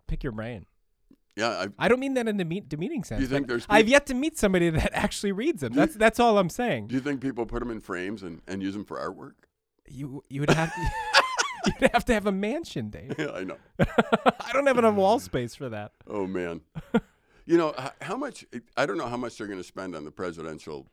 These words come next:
Speaker 2: election this year, but lots.
Speaker 1: <sighs> I
Speaker 2: And I
Speaker 1: don't
Speaker 2: think it's
Speaker 1: know.
Speaker 2: a waste of money.
Speaker 1: I think so, too.
Speaker 2: I think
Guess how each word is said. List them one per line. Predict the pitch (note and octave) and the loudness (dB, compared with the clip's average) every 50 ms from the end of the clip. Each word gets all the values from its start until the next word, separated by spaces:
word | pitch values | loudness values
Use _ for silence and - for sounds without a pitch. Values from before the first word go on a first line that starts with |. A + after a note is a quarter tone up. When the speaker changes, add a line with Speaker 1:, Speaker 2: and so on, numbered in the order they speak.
| _ _ _ - | _ _ _ -12
Speaker 2:
election | D#2 D#2 D2+ C#2+ C#2+ - - B1+ | -10 -8 -8 -8 -10 -12 -14 -14
this | A#1+ B1 - | -14 -16 -16
year, | - B1+ A1+ _ _ _ _ _ _ - | -16 -18 -18 _ _ _ _ _ _ -14
but | D#2 D#2+ F2+ E2+ - - | -8 -6 -6 -6 -4 -4
lots. | F2 E2 C#2+ C#2 - - - _ _ _ _ _ _ | -4 -4 -4 -6 -10 -20 -20 _ _ _ _ _ _
Speaker 1:
<sighs> | _ _ _ _ - | _ _ _ _ -6
I | A#2 A2+ G2+ F2+ C#2+ - - - - - _ _ _ - | -6 -4 -4 -6 -8 -12 -20 -20 -20 -20 _ _ _ -8
Speaker 2:
And | G#2+ A2+ | -4 -4
I | A#2 | -2
Speaker 1:
don't | D3 D3+ | -2 -2
Speaker 2:
think | E3 D3 C3 | -4 -4 -4
it's | G2+ F#2+ | -4 -4
Speaker 1:
know. | A2+ | -6
Speaker 2:
a | F#2+ | -6
waste | F#2 G2 - - | -6 -8 -10 -12
of | E2 E2 | -14 -12
money. | E2 D2+ D2+ C#2 _ _ _ _ _ - - | -12 -14 -14 -18 _ _ _ _ _ -12 -8
Speaker 1:
I | D#3+ | -8
think | - - E4+ D4+ - | -6 -6 -6 -8 -8
so, | - C#3 A#2 | -6 -8 -8
too. | - - G3+ C#4+ C4 F#2+ F2 _ _ _ _ _ _ _ _ _ _ _ - - | -8 -10 -12 -12 -12 -14 -14 _ _ _ _ _ _ _ _ _ _ _ -12 -12
Speaker 2:
I | |
think | G#2+ - - F3+ G3 G3 _ | -12 -10 -8 -10 -10 -10 _